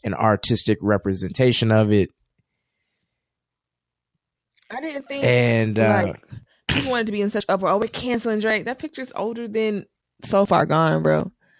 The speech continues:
Speaker 2: Like, that picture is so old. Like, that's like, I just, I don't know.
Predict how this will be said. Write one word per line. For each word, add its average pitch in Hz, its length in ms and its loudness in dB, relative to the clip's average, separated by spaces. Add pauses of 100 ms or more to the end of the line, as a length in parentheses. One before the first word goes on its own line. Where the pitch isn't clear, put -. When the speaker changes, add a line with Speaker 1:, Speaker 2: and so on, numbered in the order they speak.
(480)
Speaker 2:
Like, 175 380 2 (640)
that 202 180 2
picture 240 240 2
is 202 100 2
so 196 140 4
old. 156 380 2
Like, 131 420 0 (140)
that's 240 260 2
like, 170 320 0 (320)
I 262 100 2
just, 269 300 -10 (160)
I 220 60 -6
don't 220 100 -8
know. 160 180 -12